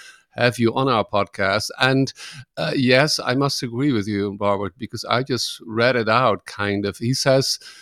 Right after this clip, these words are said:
"One of the hardest industries in which to deploy computer vision." And yes, you and I know that we, uh, not only in Europe, but of course we more specifically know from the European range of companies that have been dealing with computer vision for many, many, many years.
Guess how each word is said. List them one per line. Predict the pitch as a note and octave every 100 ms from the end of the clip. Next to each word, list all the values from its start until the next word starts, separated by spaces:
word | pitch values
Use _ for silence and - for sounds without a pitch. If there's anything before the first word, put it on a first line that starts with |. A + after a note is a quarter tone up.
| - _
"One | B2 A#2+
of |
the | A2
hardest | G2+ A2+ C#3 B2+
industries | A#2 B2 B2+ - B2+ B2+
in | G#2
which | G#2+
to | -
deploy | A2+ - G#2 G#2+
computer | - G2+ A#2 G#2
vision." | A2 A2 F#2+ G2
And | G2+ G2+ G2+ G2+
yes, | G#2+ G2 G#2 -
you | G#2+
and | G#2
I | G2+ G2+ G2 -
know | G#2 G#2
that | G#2 -
we, | G#2 A#2 G#2+ G2+ G#2+ -
uh, | G#2 F#2+ G2
not | A2 A2+ C#3+ C#3+
only | B2 G2+
in | G2 F#2+
Europe, | C3 A2+ F#2+
but | -
of | F#2 -
course | A2 G#2+
we | G#2 A2+
more | A2 A2+ B2 A2+
specifically | - A#2 - A2+ G2 G2
know | G#2+ A#2+
from | - G#2+
the | G2+
European | G#2 A2+ G2+ A2 G#2 G2+ G2 - - - - - -
range | G2+ G#2+ C3 D3 C3 G#2+ G2+ F#2+ - -
of | G2+ -
companies | - G#2+ A2 F#2+ G#2+ G2
that | G#2+
have | G2 G#2+ G2+
been | G2
dealing | F#2+ A2 A2 G#2
with | A2
computer | - G2+ A#2 G2+
vision | F#2+ G2+ A2 G2
for | F#2 - F#2+
many, | G2 G#2 B2 A#2
many, | G#2 G#2
many | G2 G2 G2
years. | G2 G2+ F#2+ G2